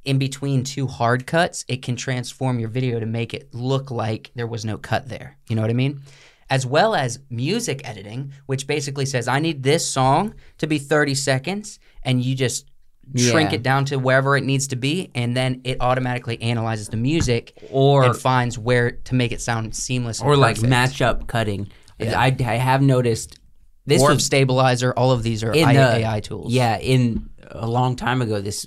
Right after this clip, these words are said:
Speaker 2: they had this where, like, if you're trying to match up footy audio with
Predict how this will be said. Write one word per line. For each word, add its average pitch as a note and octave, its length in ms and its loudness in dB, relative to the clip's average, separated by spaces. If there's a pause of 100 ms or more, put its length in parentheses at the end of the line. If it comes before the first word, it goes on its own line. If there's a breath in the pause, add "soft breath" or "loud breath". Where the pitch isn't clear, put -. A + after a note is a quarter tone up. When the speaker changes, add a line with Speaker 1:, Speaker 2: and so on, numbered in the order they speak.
(100)
Speaker 2:
they A2 220 -2
had G#2+ 240 -2
this G2+ 160 4 (260 soft breath)
where, A#2+ 200 2
like, A#2 280 0 (420 soft breath)
if A#2 120 -4
you're C3+ 100 2
trying C3 160 0
to A#2 60 2
match A2+ 280 0
up - 140 -2
footy B2 520 0
audio B2 460 4
with A2 280 -4